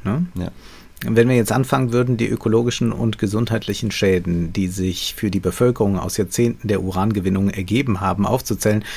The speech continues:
Speaker 1: würden wir den Rahmen dieser Folge sprengen. Wer hierzu mehr wissen mag, der kann die sehr empfehlenswerte neue Folge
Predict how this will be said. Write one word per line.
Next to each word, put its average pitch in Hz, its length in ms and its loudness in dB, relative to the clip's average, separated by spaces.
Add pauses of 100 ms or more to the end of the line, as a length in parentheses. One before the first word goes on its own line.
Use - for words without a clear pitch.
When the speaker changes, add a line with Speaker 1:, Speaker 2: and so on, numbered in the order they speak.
(220)
Speaker 1:
würden 110 220 2
wir 101 80 2
den 101 140 2
Rahmen 95 240 4
dieser 95 240 2
Folge 92 320 0
sprengen. 80 460 -4 (340)
Wer 113 200 8
hierzu 117 540 2 (140)
mehr 117 400 6
wissen 92 280 2
mag, 107 400 0
der 120 460 4 (100)
kann 120 380 2 (100)
die 110 460 0
sehr 117 240 2
empfehlenswerte 101 800 0
neue 104 240 4
Folge 110 440 4